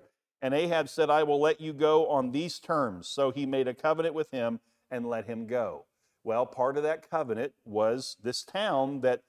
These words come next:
has never been turned back over to Israel. Apparently, this was a city that Ben-Hadad, uh, <clears throat> for whatever reason, strategically probably liked it because it put him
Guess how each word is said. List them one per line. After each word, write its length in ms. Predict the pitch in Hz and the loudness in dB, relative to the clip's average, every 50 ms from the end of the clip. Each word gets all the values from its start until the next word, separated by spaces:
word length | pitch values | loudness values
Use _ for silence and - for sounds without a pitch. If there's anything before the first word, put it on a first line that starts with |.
| _ _ - | _ _ -6
has 180 | 139 127 101 | -6 -6 -6
never 400 | 104 131 131 135 143 156 165 196 | -8 -6 -4 -2 -2 -2 -2 -4
been 220 | 175 170 180 170 156 | -4 -4 -8 -10 -8
turned 300 | - - 165 160 156 143 | -8 -6 -6 -6 -4 -2
back 200 | 151 147 143 - - | 0 0 -2 -2 -4
over 340 | - 156 165 160 127 131 131 | -4 -4 -2 -2 -4 -4 -6
to 300 | - _ 139 131 131 175 | -6 _ -10 -8 -6 -6
Israel. 440 | 185 196 156 127 110 98 71 65 - _ _ _ _ _ _ _ _ _ - | -6 -6 -6 -8 -8 -8 -8 -12 -18 _ _ _ _ _ _ _ _ _ -10
Apparently, 600 | - - - 180 202 208 185 165 135 127 135 139 | -8 -4 -2 0 2 2 2 2 0 -2 -4 -2
this 240 | 127 151 147 - | -2 -4 -4 -4
was 100 | 156 127 | -4 -4
a 80 | 127 139 | -4 -4
city 340 | - - - 202 185 156 131 | -4 0 0 0 2 2 0
that 220 | 117 131 123 110 | 0 -2 -2 -2
Ben-Hadad, 680 | 110 151 170 170 151 147 131 135 147 151 143 135 120 110 - _ _ _ _ _ _ _ - | -2 -4 -2 -2 -2 -2 -2 -2 -2 0 0 -2 -2 -4 -12 _ _ _ _ _ _ _ -4
uh, 340 | 131 123 117 117 113 120 - - _ _ - | -2 0 0 0 -2 -2 -6 -12 _ _ -6
<clears throat> 800 | 190 202 143 131 120 104 - _ _ _ - - _ _ _ _ | -4 -4 -4 -6 -8 -10 -14 _ _ _ -20 -20 _ _ _ _
for 140 | - 143 139 | -4 0 2
whatever 340 | 139 151 180 196 170 156 | 4 4 4 2 2 0
reason, 320 | 147 156 185 190 151 127 123 | 0 0 -2 -4 -6 -6 -10
strategically 760 | - - - 143 123 - 196 220 190 143 151 - - 143 139 | -10 -10 -12 -14 -10 -8 -8 -8 -8 -8 -8 -8 -8 -10 -6
probably 400 | - 156 156 156 151 135 139 139 | -2 -2 -2 -2 -2 -4 -4 -4
liked 320 | 135 151 170 190 - _ | -2 -2 -2 -4 -4 _
it 120 | 135 131 127 | -4 -4 -4
because 340 | 127 127 - 147 - 113 143 | -6 -8 -8 -8 -8 -8 -10
it 120 | 135 - | -14 -12
put 180 | - 185 202 185 | -8 -6 -4 -4
him 300 | 165 135 131 135 139 | -2 -4 -4 -6 -8